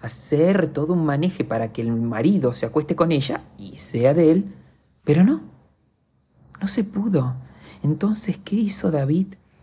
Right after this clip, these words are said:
para ocultar su pecado? Estuvo dispuesto hasta matar. Una muerte, la muerte de un inocente, por el simplemente hecho de tapar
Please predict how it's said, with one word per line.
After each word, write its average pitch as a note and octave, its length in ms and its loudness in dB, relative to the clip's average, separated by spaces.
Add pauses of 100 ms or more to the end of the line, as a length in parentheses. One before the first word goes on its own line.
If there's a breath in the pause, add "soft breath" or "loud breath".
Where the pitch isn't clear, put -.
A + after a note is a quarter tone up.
(140)
para C3 200 4
ocultar B2+ 600 0
su C#3 180 -6
pecado? F3 540 -6 (560)
Estuvo D#3 340 0
dispuesto D#3+ 500 -6
hasta - 260 -6
matar. A#2 560 -8 (1500)
Una E3 220 2
muerte, D3 540 2 (460)
la C3 100 0
muerte F3 360 0
de D3+ 80 2
un D3 100 0
inocente, B2+ 640 -4 (440 soft breath)
por B2 120 2
el B2 120 0
simplemente D3 680 0
hecho F3 420 -10 (440)
de B2 100 -4
tapar C3 600 -6